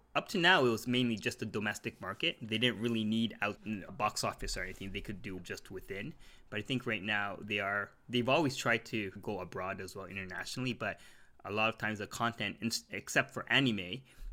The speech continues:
or animation, their content was very domestic. But recently, with, uh, a lot of content being shown on Netflix and a lot of, um, Asian content being shown and a lot of, some of them getting Academy Awards,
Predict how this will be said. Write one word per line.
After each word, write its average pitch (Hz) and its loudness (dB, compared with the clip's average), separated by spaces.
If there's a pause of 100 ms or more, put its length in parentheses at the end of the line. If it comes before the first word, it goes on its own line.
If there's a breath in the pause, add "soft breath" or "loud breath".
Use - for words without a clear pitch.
or 101 -6
animation, 107 0
their 98 -6
content 110 -4
was 92 -8
very 98 -2
domestic. 92 -6 (120)
But 95 -6
recently, 98 -2
with, 92 -6
uh, 90 -8 (100)
a 107 -8
lot 104 0
of 98 -8
content 95 -10 (240)
being 104 -2
shown 101 -2
on 92 -4
Netflix 131 2
and 98 -6
a 107 -8
lot 98 -2
of, 95 -6
um, 90 -10
Asian 98 -4
content 92 -10
being 92 -14
shown 117 -2
and 90 -10
a - -10
lot 98 -2
of, 98 -4
some 113 -2
of 104 -2
them 101 -4 (100)
getting 104 2
Academy 107 -2
Awards, 92 -4